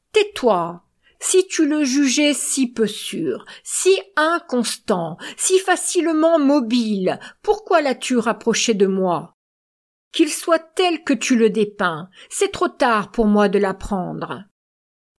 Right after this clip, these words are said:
À bout de force, Gerfaut s'enfonça dans une sombre rêverie. « Je saurai, » dit-il tout à coup, « il faut que je sache, coûte que coûte,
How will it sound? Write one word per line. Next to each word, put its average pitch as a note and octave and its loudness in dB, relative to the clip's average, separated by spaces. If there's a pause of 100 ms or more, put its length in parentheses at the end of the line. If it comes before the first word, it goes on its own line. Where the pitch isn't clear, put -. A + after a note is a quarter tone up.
(500)
À C4 2
bout C#4+ 0
de G#3 2
force, A#3+ -2 (260)
Gerfaut C#4+ -2
s'enfonça C4+ -2
dans B3 0
une A#3 2
sombre A#3+ -2
rêverie. « F3+ -6 (1400)
Je D#4+ 2
saurai, » G#3 0
dit-il A#3+ 0
tout A#3 -6
à A3 0
coup, « F#3+ -12 (260)
il E4 2
faut F#4+ 2
que D#4 0
je B3 0
sache, - -4 (320)
coûte G#4+ 4
que F#4 2
coûte, G3 -2